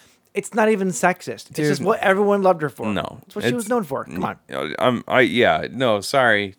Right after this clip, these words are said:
Speaker 2: Sorry. I don't, I don't know if you don't like to hear this stuff, but my voice dropped watching that movie. <laughs>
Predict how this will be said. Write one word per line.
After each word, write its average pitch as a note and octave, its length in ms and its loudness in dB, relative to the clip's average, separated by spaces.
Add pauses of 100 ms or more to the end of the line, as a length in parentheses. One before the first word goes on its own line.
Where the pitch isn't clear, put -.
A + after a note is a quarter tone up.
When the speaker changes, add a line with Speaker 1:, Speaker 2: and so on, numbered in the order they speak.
Speaker 2:
Sorry. A2 500 2 (560)
I C3 100 4
don't, C#3+ 220 2
I C#3 100 2
don't D3 120 0
know D3 160 4
if C3 100 -6
you B2+ 80 -4
don't C3+ 220 0
like C3 180 -2
to G#2+ 100 -6
hear C3+ 200 -2
this G#2+ 200 0
stuff, F#2+ 400 0
but G2+ 200 0 (600)
my A#2 640 0
voice A2+ 460 -2
dropped A2+ 600 0 (680)
watching A2+ 520 2
that F#2 240 -2
movie. E2+ 540 -6
<laughs> - 40 -14